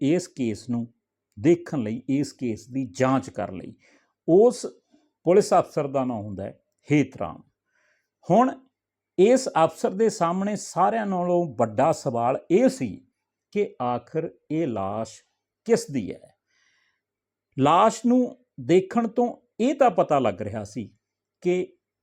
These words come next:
ਇਹ ਲਾਸ਼ ਤੀਹ ਤੋਂ ਪੈਂਤੀ ਸਾਲਾਂ ਦੀ ਉਮਰ ਦੀ ਕੁੜੀ ਦੀ ਹੈ, ਪਰ ਉਸ ਦਾ ਕੁਝ ਵੀ ਅਤਾ ਪਤਾ ਨਹੀਂ ਸੀ।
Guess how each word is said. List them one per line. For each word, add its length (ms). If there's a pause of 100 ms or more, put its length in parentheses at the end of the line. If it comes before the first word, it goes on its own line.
(120)
ਇਹ 160
ਲਾਸ਼ 540 (1080)
ਤੀਹ 260
ਤੋਂ 140
ਪੈਂਤੀ 600
ਸਾਲਾਂ 460
ਦੀ 340
ਉਮਰ 300
ਦੀ 180 (200)
ਕੁੜੀ 280
ਦੀ 240
ਹੈ, 100 (1200)
ਪਰ 180 (520)
ਉਸ 300
ਦਾ 140
ਕੁਝ 340
ਵੀ 340 (520)
ਅਤਾ 280
ਪਤਾ 360
ਨਹੀਂ 260
ਸੀ। 240